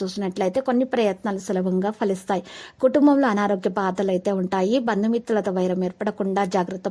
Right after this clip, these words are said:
పడడం మంచిది. వ్యవహారాల్లో ఇబ్బందులను ఎదుర్కొంటాయి, అవి ఎదుర్కొనే అవకాశం ఉంది. చేసే పనిలో ఇబ్బందులు కూడా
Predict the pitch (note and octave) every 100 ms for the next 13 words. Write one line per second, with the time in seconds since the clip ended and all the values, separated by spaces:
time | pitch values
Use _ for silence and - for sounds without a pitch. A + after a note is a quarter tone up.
0 | G3+ F#3 F#3 A#3 A3 F#3 F#3+ - - -
1 | - A3+ C4 C#4 C#4 C4 B3 A#3+ G#3+ G#3+
2 | A3 G#3 G3+ G3 F3+ G3 F#3 F#3 F3+ F#3
3 | - A3+ G3+ G3 B3 B3+ A3+ F#3+ G3+ F#3+
4 | F#3 F3 F3+ C4 - G#3 G3 B3 A#3+ A3+
5 | A3+ G3+ F#3+ G#3 G3+ F#3+ F3+